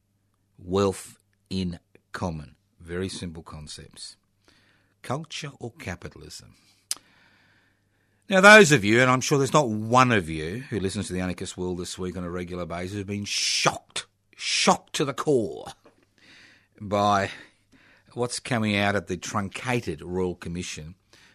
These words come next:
into financial institutions and the b-, banking sector. Shocked to the core.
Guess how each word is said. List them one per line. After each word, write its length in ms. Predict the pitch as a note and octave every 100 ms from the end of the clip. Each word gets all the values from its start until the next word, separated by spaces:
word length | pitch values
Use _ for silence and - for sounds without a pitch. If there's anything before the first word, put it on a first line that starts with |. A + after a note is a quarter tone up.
| -
into 180 | F2+ F#2
financial 540 | F#2 F2+ F#2 F2+ F2
institutions 680 | F2 - E2 - E2+ - D#2
and 100 | D2+
the 40 |
b-, 120 | D2+ -
banking 440 | G2+ F2+ - E2
sector. 360 | D#2 - D#2+ E2
Shocked 500 | - - - - -
to 100 | -
the 80 | G#2
core. 540 | - A#2 G2 D#2 A2